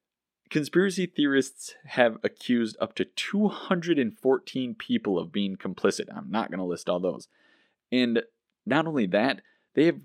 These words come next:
named eighty-two different triggermen. Eighty-two different people they claim fired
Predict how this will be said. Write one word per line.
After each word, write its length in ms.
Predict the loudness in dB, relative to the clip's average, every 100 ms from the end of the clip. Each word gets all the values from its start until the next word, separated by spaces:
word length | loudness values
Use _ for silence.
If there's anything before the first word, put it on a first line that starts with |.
| _
named 400 | -4 -2 0 -2 -6 _
eighty-two 680 | 0 0 0 -4 -2 0 4
different 360 | 4 4 -2 0
triggermen. 520 | 0 2 0 -2 -8 _ _ _ _ _ _
Eighty-two 500 | 4 4 0 -2 -2
different 380 | 2 2 2 -6
people 360 | -2 0 2 4
they 180 | 2
claim 400 | 2 -2 -2 -4 -8 _ _ _ _ _
fired 460 | 6 6 6 0 -2